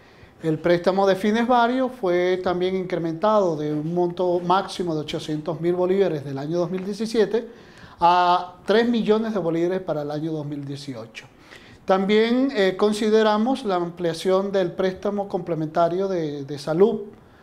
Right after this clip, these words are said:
eh, que a, el año pasado, eh, permitía cubrir un millón de bolívares, en esta oportunidad va a ser de dos millones quinientos mil bolívares. Esos incrementos y la planificación en términos de unos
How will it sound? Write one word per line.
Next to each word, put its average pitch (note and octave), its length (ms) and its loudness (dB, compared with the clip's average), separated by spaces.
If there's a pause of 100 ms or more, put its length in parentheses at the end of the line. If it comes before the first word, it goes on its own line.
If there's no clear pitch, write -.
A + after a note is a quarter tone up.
(280)
eh, D#3 480 0 (600)
que E3 120 0
a, D#3+ 200 2
el E3 260 0
año F3 220 0
pasado, F3+ 680 0
eh, C#3+ 360 -6 (180)
permitía E3 560 -2
cubrir D#3+ 380 -2
un D#3 100 -4
millón E3+ 240 -2
de F3 80 0
bolívares, F#3 560 0
en D3+ 180 -6
esta D3+ 180 -6
oportunidad D3 500 -6
va D#3 80 -2
a - 100 -10
ser D3+ 320 -4
de D3 160 -8
dos F3+ 300 0
millones E3 340 -6
quinientos C#3 460 -10
mil C3+ 100 -10
bolívares. A#2 560 -16 (460)
Esos G#3 260 2
incrementos A3 880 2
y E3 420 -4 (520)
la D#3 280 2
planificación D#3+ 840 0
en E3 120 -2
términos F3+ 440 0
de F#3 80 4
unos F#3+ 440 -4